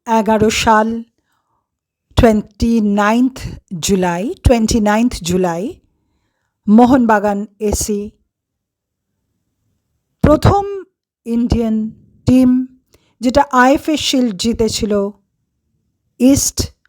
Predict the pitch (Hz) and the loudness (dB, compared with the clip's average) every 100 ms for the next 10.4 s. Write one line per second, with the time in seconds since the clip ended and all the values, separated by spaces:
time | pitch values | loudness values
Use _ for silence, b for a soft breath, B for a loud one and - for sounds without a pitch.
0 | _ _ _ - 180 170 214 220 226 - | _ _ _ -8 -4 4 4 4 0 -6
1 | - 202 196 190 185 - _ _ - 165 | -4 -2 -2 -4 -6 -16 _ _ -6 2
2 | 196 185 196 196 190 - 185 175 180 _ | 2 2 -2 -2 -2 -2 -2 -6 -6 _
3 | _ - - 208 180 196 175 165 180 _ | _ -14 -4 2 4 4 0 -2 -10 _
4 | _ _ - 175 240 247 240 240 - - | _ _ -12 0 4 6 4 0 -6 -4
5 | 202 196 - 160 190 185 175 175 - - | -2 -2 -6 -4 -2 -2 -4 -8 -16 -18
6 | _ _ _ _ _ _ _ - 220 208 | _ _ _ _ _ _ _ 0 0 2
7 | 214 202 196 208 202 190 196 196 196 - | 0 0 0 -2 -2 -2 -2 -4 -4 2
8 | 240 247 - - 226 220 220 220 b b | 4 4 -2 0 2 2 0 -4 b b
9 | b b - - 247 214 208 202 185 185 | b b 0 4 4 2 -2 -2 -4 -4
10 | 185 - - - | -4 -8 -16 -18